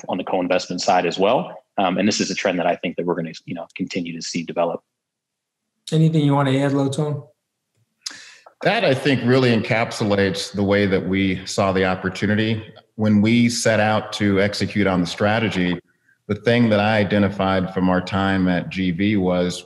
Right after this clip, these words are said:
Speaker 3: we used the investment as an L P into some of these seed stage funds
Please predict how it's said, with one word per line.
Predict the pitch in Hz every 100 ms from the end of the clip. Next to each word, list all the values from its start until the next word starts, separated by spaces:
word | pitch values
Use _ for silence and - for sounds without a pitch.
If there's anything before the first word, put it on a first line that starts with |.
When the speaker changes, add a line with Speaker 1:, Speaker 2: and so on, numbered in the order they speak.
| -
Speaker 3:
we | 110
used | 104 113 127 135 127 - -
the | 98 104 104 104 98 - _ _ 107
investment | 101 92 98 101 - 95 92 92 -
as | 98 101 95
an | 95
L | - 95 90
P | - 95 90 82 82
into | 101 98 90
some | - 98
of | 92
these | 92 85 -
seed | 98 87
stage | - 92 87
funds | - 107 98 95 90